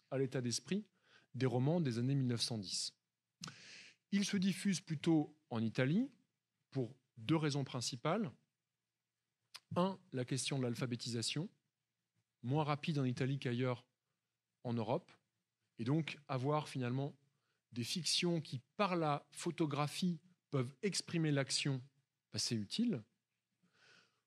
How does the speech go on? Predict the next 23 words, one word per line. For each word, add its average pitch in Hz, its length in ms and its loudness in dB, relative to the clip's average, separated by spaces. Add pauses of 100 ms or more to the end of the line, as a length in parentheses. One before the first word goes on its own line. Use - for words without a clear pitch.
(260)
Autre 175 200 4
hypothèse, 156 640 2 (500)
euh, 120 600 -8 (360)
qui - 120 -8
fait 180 200 2
que 165 120 0
l'Italie 147 460 0
est 151 160 -4
un, 113 320 -4
est - 140 -8
un 113 100 -2 (120)
terreau, 180 580 4
euh, 110 440 -2
très, 147 360 -2
euh, 113 500 -4 (120)
puissant, 185 380 0
en 131 80 0
fait, 117 380 -4
pour, 110 260 -6
euh, 107 240 -6
pour 107 320 -10
ces - 140 -6
fictions, 175 420 -4